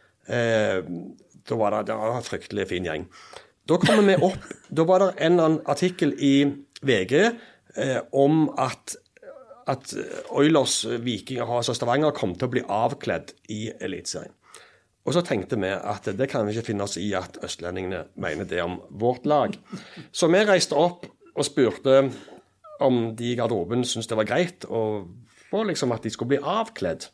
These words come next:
Eh, nei, det syntes de ikke. Så spurte vi om de kunne kle av seg, og fem stykker, og skøyta ut på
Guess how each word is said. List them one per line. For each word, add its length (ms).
Eh, 220
nei, 240
det 180
syntes 260
de 120
ikke. 240
Så 160
spurte 420
vi 220
om 260
de 140
kunne 680
kle 180
av 100
seg, 240
og 460
fem 160
stykker, 440
og 100
skøyta 480
ut 240
på 160